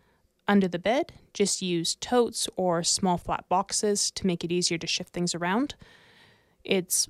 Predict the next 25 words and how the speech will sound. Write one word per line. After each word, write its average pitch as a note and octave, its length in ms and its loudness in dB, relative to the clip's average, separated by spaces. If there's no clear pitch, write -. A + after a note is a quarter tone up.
a G3+ 60 0
little G3 240 2
awkward F#3 320 0
if - 120 -8
you F3+ 60 -6
just F3 200 -4
decide F3+ 280 -2
to F3 60 -6
stick - 240 -6
the - 80 -8
cans F3+ 320 -2
under E3+ 180 -2
there E3 180 -4
without - 760 -4
them A3+ 160 2
being A3+ 180 2
in A3 80 4
a A3 60 0
box, G#3+ 440 0
as F3 260 -4
it's - 180 -8
really F#3 160 0
hard F3 300 -6
to F3 280 -2
rummage. E3 360 -6